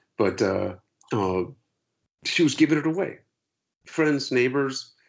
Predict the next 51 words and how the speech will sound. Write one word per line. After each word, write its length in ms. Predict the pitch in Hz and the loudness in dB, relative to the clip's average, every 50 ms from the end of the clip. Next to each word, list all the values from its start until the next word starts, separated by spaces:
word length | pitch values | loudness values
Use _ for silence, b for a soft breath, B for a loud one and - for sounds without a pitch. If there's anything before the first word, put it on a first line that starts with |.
| b b b b | b b b b
and 180 | 147 131 117 | 0 0 0
some 160 | 120 - 170 | -2 -4 -4
of 100 | 196 196 | -4 -4
them 120 | 175 170 160 | -2 -2 -2
were 80 | 147 | -2
coming 300 | 135 - 165 165 160 147 | -4 -4 -4 -2 -2 -2
back 260 | 131 147 147 - - - | -2 -4 -4 -6 -6 -6
and 100 | 147 - | -6 -4
saying, 480 | - - 139 143 147 147 147 135 127 - _ b b b b b b b b b | -2 -2 0 0 0 0 -2 -2 -6 -10 _ b b b b b b b b b
uh, 260 | - 147 151 143 127 113 113 - | -10 -8 -8 -8 -8 -10 -10 -8
"Can 140 | - 135 | -6 -4
we 100 | 139 135 | -4 -4
buy 400 | 117 113 117 104 101 110 127 147 | -4 -4 -6 -8 -6 -4 -4 -4
more 320 | 143 107 104 98 113 131 147 | -4 -2 -2 0 0 0 2
of 80 | 156 | 4
this? 220 | 160 170 170 170 - | 4 4 4 2 0
I've 100 | 104 101 | -2 -2
got 160 | 117 113 110 | -2 -2 0
a, 340 | 110 107 113 117 117 135 - B B B B B B B B | 0 2 2 2 0 -2 -4 B B B B B B B B
uh, 600 | - 101 95 98 101 98 101 101 104 104 107 113 - _ _ _ _ _ _ _ _ - | -12 -10 -8 -6 -6 -6 -6 -6 -8 -8 -10 -12 -16 _ _ _ _ _ _ _ _ -12
you 100 | - 104 | -12 -10
know, 380 | 95 95 92 85 87 92 98 - - | -8 -8 -8 -8 -10 -10 -14 -16 -18
a 60 | - - - - - - - - _ _ _ _ _ _ _ _ | -18 -18 -18 -18 -20 -20 -20 -20 _ _ _ _ _ _ _ _
baby 300 | - 127 120 117 123 147 | -2 0 2 2 2 2
shower. 600 | 127 - - 101 87 - 98 95 92 92 101 101 | 0 0 0 -2 -4 -4 -4 -4 -4 -4 -4 -4
We've 120 | 98 104 123 | -4 -4 -4
got 80 | 127 | -4
a 40 | 127 | -2
birthday, 460 | 117 123 147 147 - - 92 92 - - | 0 -2 -2 -2 -2 -6 -6 -6 -6 -4
and 140 | - 110 104 | -2 0 0
I'd 80 | 110 | 0
like 140 | 117 120 - | 0 -2 -2
to 80 | - 117 | -4 -4
buy 160 | 120 117 117 | -4 -4 -4
some 180 | 113 - 123 | -4 -4 -4
more 140 | 117 120 127 | -4 -2 -2
of 60 | 113 | -2
your 100 | 117 113 | -2 -2
fudge." 240 | 113 151 170 156 120 - B B B B B B B B B B - | 0 0 -2 -2 -2 -6 B B B B B B B B B B 0
And 380 | 131 113 110 113 110 80 - _ - | 2 2 2 2 0 -4 -8 _ -10
me 480 | - 120 107 107 98 107 113 107 107 107 | -10 -8 -4 -4 0 2 2 2 2 2
being 240 | 104 110 101 98 98 | 0 0 0 0 0
the 80 | 104 | -4
capitalist, 580 | 98 - 107 123 127 117 113 92 107 120 - - | -4 -4 -4 -4 -4 -6 -4 -4 -4 -4 -4 -6
I 60 | - | -10
said, 260 | - - 98 92 95 107 107 | -8 -8 -8 -10 -10 -10 -8
"Well, 320 | 95 101 95 90 98 95 | -6 -4 -4 -4 -4 -6
of 220 | 92 101 - - | -8 -8 -10 -12
course 320 | - - 87 95 165 - - | -12 -6 -2 -2 0 0 0
you 120 | 101 85 | -2 -2
may." 300 | 76 64 64 95 143 147 | -4 -6 -6 -6 -8 -10